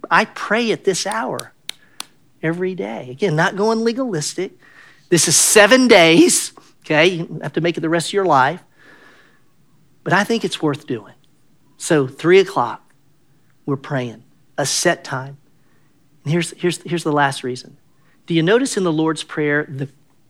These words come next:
there i-, there are no personal pronouns? There is no me, my, or I. Do you think about when you pray the Lord's Prayer, you, you, you know, Jesus didn't say,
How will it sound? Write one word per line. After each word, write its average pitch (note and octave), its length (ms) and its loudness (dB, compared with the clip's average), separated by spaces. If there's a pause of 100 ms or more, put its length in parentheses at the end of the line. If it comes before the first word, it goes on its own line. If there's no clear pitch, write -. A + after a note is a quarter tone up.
(140)
there C#3+ 580 2
i-, D3+ 240 2 (180)
there D3 400 0
are C#3 360 2 (120)
no D#3+ 380 -2 (160)
personal D3 440 -10
pronouns? C3+ 720 -12 (1500)
There D3 180 2
is C3 160 -2
no D3 260 -2
me, D#3 560 -4 (340)
my, C#3 560 -4 (280)
or - 180 -10
I. B2+ 340 -6 (760)
Do G3+ 80 -6
you A3+ 40 -2
think B3 160 0
about B3+ 200 2
when A3 100 -2
you G3+ 60 -4
pray G3 180 0
the G3 100 0
Lord's F#3 260 -2
Prayer, F#3+ 220 0
you, F3+ 200 -4
you, F3 160 -8
you F#3+ 180 2
know, D#3+ 80 -4
Jesus G#3 340 -4
didn't G#3 200 -2
say, E3 400 -2